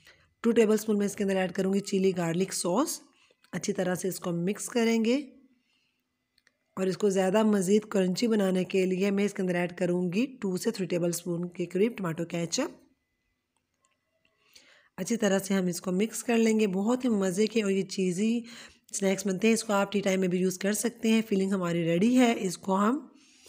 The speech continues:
मिक्सी बाउल के अंदर ठंडा होने के लिए रख देंगे।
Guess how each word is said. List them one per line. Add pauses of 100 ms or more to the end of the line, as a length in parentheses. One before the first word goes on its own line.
(400)
मिक्सी
बाउल
के
अंदर
ठंडा
होने
के
लिए
रख
देंगे।